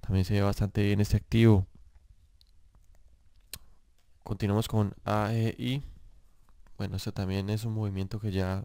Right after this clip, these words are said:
viene desarrollándose desde el mes pasado, pero queremos, digamos, queremos ver una continuación de él, con un rompimiento de esta zona de resistencia que tiene aquí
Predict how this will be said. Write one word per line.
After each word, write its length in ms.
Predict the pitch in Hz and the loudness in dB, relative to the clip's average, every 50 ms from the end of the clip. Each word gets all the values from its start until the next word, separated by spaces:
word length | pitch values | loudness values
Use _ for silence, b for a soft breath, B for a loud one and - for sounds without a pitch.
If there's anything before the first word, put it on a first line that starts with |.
| - - | -8 -8
viene 180 | - 104 104 101 | -8 -4 -4 -4
desarrollándose 800 | 98 - 98 95 98 92 95 92 90 92 101 104 113 110 98 95 B B B B B B B B B B B B B B B B B B _ _ - - | -2 -2 0 0 2 2 2 2 0 0 -2 -2 -2 -2 -4 -4 B B B B B B B B B B B B B B B B B B _ _ -20 -10
desde 280 | - 98 92 - - | -6 -6 -4 -4 -2
el 60 | 90 | -2
mes 240 | 87 92 92 92 - | 0 0 2 0 4
pasado, 580 | - - 107 107 - 104 92 87 90 104 117 - - _ _ _ b b b b b b b b b b b b b b b b b b b b _ _ _ _ | 4 4 4 4 0 0 0 0 0 -2 -4 -6 -14 _ _ _ b b b b b b b b b b b b b b b b b b b b _ _ _ _
pero 220 | - 95 95 92 95 | 0 2 2 2 -2
queremos, 680 | - 107 98 95 92 95 104 110 110 - - - - - - _ - - - _ | -2 -2 -2 0 0 0 -2 -2 -4 -4 -8 -12 -14 -14 -20 _ -20 -20 -16 _
digamos, 240 | - 98 95 95 - | -4 -4 -4 -4 -4
queremos 420 | - - 95 95 101 107 104 101 98 | -6 -4 -4 -2 -2 -4 -6 -4 -4
ver 120 | 110 104 | -4 -2
una 160 | 104 104 107 | -2 -4 -4
continuación 680 | - 110 95 - 104 90 92 90 - - 95 92 90 | -6 -6 -8 -8 -6 -6 -6 -6 -6 -6 -8 -8 -4
de 200 | 90 101 98 92 | -2 -2 -2 -2
él, 180 | 92 95 110 - _ - _ - - _ - | -2 -4 -8 -12 _ -20 _ -20 -20 _ -12
con 140 | - 98 92 | -10 -10 -8
un 40 | |
rompimiento 800 | 90 101 104 101 - 104 95 95 95 92 92 - - 104 101 101 | -6 -6 -2 0 0 -2 -2 -6 -6 -6 -6 -6 -6 -4 -2 -2
de 80 | 101 101 | -2 -4
esta 240 | - _ - 98 | -6 _ -8 -8
zona 420 | 104 - - 110 101 101 98 98 98 | -8 -6 -6 -4 -4 -4 -4 -4 -4
de 80 | 95 | -4
resistencia 560 | 95 101 98 98 101 - - 104 98 98 107 104 | -4 -6 -10 -10 -12 -10 -6 -6 -6 -4 -6 -6
que 100 | 101 98 | -6 -6
tiene 220 | - 101 95 98 | -6 -6 -6 -6
aquí 380 | 101 - - 98 95 104 117 | -8 -8 -8 -8 -8 -8 -8